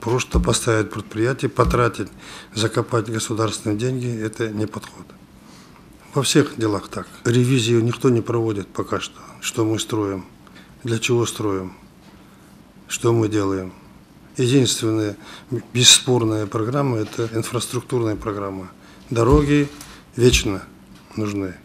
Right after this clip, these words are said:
И автомобильные, и железные дороги, и мосты, и порты. Они нужны,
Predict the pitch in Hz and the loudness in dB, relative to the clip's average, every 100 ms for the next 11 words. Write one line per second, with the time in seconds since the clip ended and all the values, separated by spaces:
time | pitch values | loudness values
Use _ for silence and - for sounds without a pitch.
0 | - - - - - - 135 127 120 131 | -20 -20 -20 -20 -20 -6 2 2 4 0
1 | 120 113 120 113 113 107 - - 113 123 | 0 2 2 2 0 -4 -6 -2 0 2
2 | 123 110 120 113 117 110 113 - 123 117 | 2 2 0 0 -2 -2 -4 -2 0 2
3 | 113 - - 117 113 110 117 113 - 127 | 0 -4 -4 -4 -4 -4 -2 -2 0 -2
4 | 120 - - - - - 123 110 113 110 | -2 -12 -20 -20 -20 -10 -2 0 2 0
5 | 101 110 151 170 170 | 0 2 2 2 -2